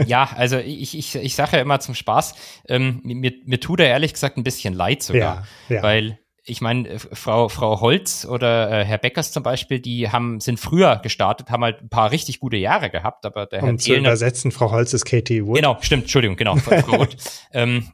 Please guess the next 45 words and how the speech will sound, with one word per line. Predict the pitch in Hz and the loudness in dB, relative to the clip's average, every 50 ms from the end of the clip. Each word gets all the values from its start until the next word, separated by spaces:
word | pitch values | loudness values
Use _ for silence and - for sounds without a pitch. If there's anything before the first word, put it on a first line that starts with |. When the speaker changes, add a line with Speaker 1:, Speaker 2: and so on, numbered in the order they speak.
| _ | _
Speaker 2:
äh, | _ - 104 113 | _ -10 -8 -8
und, | 110 113 120 123 127 123 117 - - | -4 -2 -2 0 0 0 -2 -6 -8
äh, | - 120 117 101 110 | -8 -8 -6 -4 -4
Herr, | 107 123 - | -4 -4 -2
Herr | 113 120 120 | 0 0 -2
Thelen | - - 123 139 160 | 0 2 2 4 4
ist | 160 143 - | 4 2 0
halt, | 147 139 123 | 0 -2 -2
ist | 123 - - 120 - | -4 -8 -10 -4 -4
halt, | 139 123 | -2 -2
glaub | - 123 120 | 0 -2 -2
ich, | 117 | -2
so | - 120 | -4 -4
wirklich | 110 131 - - - | -6 -6 -6 -6 -6
am | 123 110 | -4 -2
All-Time-High | - 113 117 - - 113 90 87 90 87 87 | 0 0 0 0 0 -2 -2 -2 -4 -6 -6
mit | 87 87 - | -8 -8 -8
seinem | 90 82 82 | -8 -10 -10
Fonds | - - 90 87 | -10 -10 -10 -8
gestartet. | 87 85 - - 78 80 - 80 80 | -10 -10 -10 -8 -8 -8 -10 -12 -12
Also | 85 92 - 98 92 | -12 -12 -10 -10 -10
es | 90 92 - - - - - - | -10 -12 -14 -14 -14 -16 -16 -18
ist | 67 _ _ - - | -20 _ _ -16 -10
ein, | - 131 127 120 123 | -6 -6 -6 -2 2
Speaker 1:
Ja, | 151 151 | 4 4
Speaker 2:
ein | 165 | 4
Speaker 1:
ja, | 160 135 131 | 4 4 2
es | 131 - | 2 2
Speaker 2:
wirklich | 156 | 2
Speaker 1:
war, | 139 127 170 | 2 2 2
es | 160 156 | 2 4
war | 147 135 127 | 4 4 4
Speaker 2:
unglücklicher | 123 - 156 | 2 2 2
Speaker 1:
Pech | 165 - - - | 2 2 0 -2
Speaker 2:
Moment. | - 135 131 139 | -2 -4 -4 -4
Speaker 1:
und, | 127 | -4
und | 117 123 | -4 -2
seine | 135 127 120 123 120 | 0 0 0 0 -2
Kommunikationschefin | - 131 123 123 120 120 117 - 120 120 - 135 131 135 131 - 139 127 110 135 127 | -2 -2 -2 0 0 -2 -2 -2 -4 -4 -2 -2 -2 -2 0 0 0 0 0 0 -2
ist | 117 110 - | -2 -2 -2
ihm | 151 139 123 123 127 | -2 -2 -4 -4 -4
irgendwie | 127 123 123 120 123 | -2 -2 0 2 2
noch | 117 113 110 | 0 0 -2
ausgebüxt, | 110 107 117 123 - - 117 - - 123 - - - - 135 | -2 -2 -2 -2 0 0 -2 0 -2 -2 -2 -4 -4 -2 -2
äh, | 123 | -2